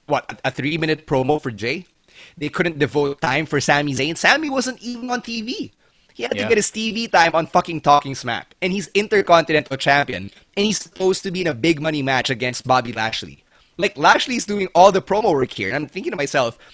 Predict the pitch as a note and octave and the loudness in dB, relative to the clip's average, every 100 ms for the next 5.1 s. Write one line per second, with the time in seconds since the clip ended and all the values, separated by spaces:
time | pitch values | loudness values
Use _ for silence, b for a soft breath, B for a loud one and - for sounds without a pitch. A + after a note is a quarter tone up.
0 | b b - G#3 A4 G#4+ D4+ - F3 F3 | b b 2 2 2 -2 -2 0 2 2
1 | D3 D3 E3 E3 D#3+ D#3 - D3+ E3+ A#2 | -2 -4 -4 -6 -8 -8 -2 -2 -2 -6
2 | G#2 D3 E3 D3 A2+ - C3+ F2 D#2 b | -4 -4 -2 -4 -6 -10 -16 -16 -16 b
3 | b - B3 G#3+ G#3+ A3 G3+ - F#3 G3 | b -8 -6 -6 -6 -4 -2 0 0 0
4 | G#3+ E3 D#3+ F3 C#3+ D3 D#3 E3 D#3+ C#4+ | 0 0 0 0 -2 -2 -4 -8 -4 -6